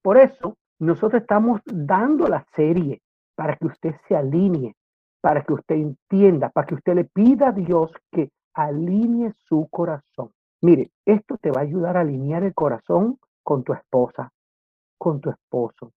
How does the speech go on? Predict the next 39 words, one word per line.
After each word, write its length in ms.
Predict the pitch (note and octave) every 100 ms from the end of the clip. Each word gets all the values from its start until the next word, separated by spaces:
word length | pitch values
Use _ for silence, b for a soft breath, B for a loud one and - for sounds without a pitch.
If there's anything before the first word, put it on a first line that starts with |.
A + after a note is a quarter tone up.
| _ _ _ _ _
con 220 | - G#3
tus 280 | - E3 -
hijos. 240 | D3+ - E3
Los 160 | D#3
consejos 540 | - D3+ C#3 F3+ D#3+ -
que 120 | D3+
damos 320 | C3+ D3+ E3+
la 120 | D#3+ C3
pastora 460 | C3 - D#3+ D#3+
y 120 | D#3+
yo 260 | B2+ D3 C#3 -
entre 400 | D3 - D3 A#2
cada 260 | - D3+
una 200 | D3+ D#3 -
de 180 | C#3
las 140 | C#3+ -
prédicas 440 | - C3 C3 - -
en 180 | E3 F#3+
el 100 | E3
grupo 380 | D#3+ F3 F3
bíblico, 600 | D3 D3 C3+ B2+ - - - _ _ _ _
lo 180 | - D#3
que 120 | D3+
se 120 | C3 C3+
enseña 600 | B2+ - D#3+ D3+ D3+ -
es 180 | A3+ G#3+
para 240 | - D3
que 260 | C#3 E3 A3 _ _ _ _ _ _ _ -
usted 680 | D#3 - _ - A#3 G#3 - _ _ -
ponga 360 | C3 D3+ F3+ F3+
su 220 | - E3+
corazón 920 | - C#3 B2+ - _ - E3 C#3+ A2+ _ _ _ _ _ _
y 160 | - G3
para 300 | C#3+ D3 D3
que 120 | -
usted 380 | D3 - G3+ F#3+
sea 140 | - E3+
mejor 420 | D#3+ - C#3+ C#3+
persona, 840 | - E3 - _ _ F3 D3+ B2